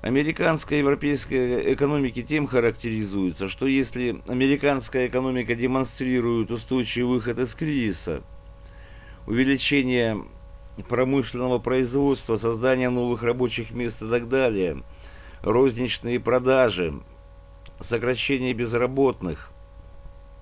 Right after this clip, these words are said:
то есть оживление по всем секторам американской экономики, то, э, в первую очередь начинает страдать европейская экономика. Это можно судить по торговому балансу,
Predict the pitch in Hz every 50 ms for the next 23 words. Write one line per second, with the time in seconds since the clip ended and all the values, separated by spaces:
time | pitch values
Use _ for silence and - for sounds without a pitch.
0 | - - - - - - - - - - 113 117 110 113 - 131 120 123 135 131
1 | 131 131 131 120 113 110 107 92 117 117 110 - - 131 120 110 - - - -
2 | - 117 113 113 110 107 107 107 107 104 101 104 104 101 98 - - 104 104 101
3 | 113 127 139 143 143 139 131 - - - - - - - - - - - - -
4 | - - - - - - - - 143 147 143 143 135 131 127 123 120 120 117 117
5 | 110 - - 151 165 160 156 151 151 151 147 139 - 123 110 117 117 113 - -
6 | 123 127 127 113 - - 107 110 117 117 110 - 113 113 110 107 - 107 104 95
7 | 87 - - 101 104 95 120 123 135 147 151 147 143 135 135 131 123 110 - 117
8 | 110 - - - - - - - - - - - - - 117 139 143 135 113 131
9 | 123 110 131 139 123 101 - - - 143 156 156 147 135 135 135 131 135 139 131
10 | 127 127 123 107 123 135 131 123 117 113 110 110 110 - - 123 127 123 127